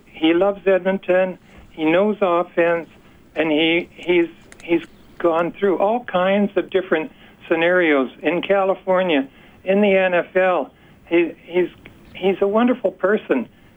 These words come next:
And so that counts a lot. I don't have a problem with Jason Moss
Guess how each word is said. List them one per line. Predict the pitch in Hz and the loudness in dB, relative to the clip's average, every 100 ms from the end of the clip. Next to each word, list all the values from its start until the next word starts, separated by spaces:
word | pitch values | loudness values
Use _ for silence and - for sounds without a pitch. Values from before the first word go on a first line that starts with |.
| - | -8
And | 175 170 - | -4 -2 0
so | 202 - - 175 | -2 -2 -10 -6
that | 190 247 - | -4 -4 -6
counts | - 240 240 202 | 0 0 0 0
a | |
lot. | 180 202 175 | 2 2 2
I | 151 208 | 0 0
don't | 277 254 | 2 2
have | 226 190 | 2 -2
a | |
problem | 170 165 165 202 185 | -4 -2 0 -2 -2
with | 151 143 | 0 -2
Jason | - 165 165 147 | 0 -2 0 0
Moss | 135 139 165 | 2 2 -2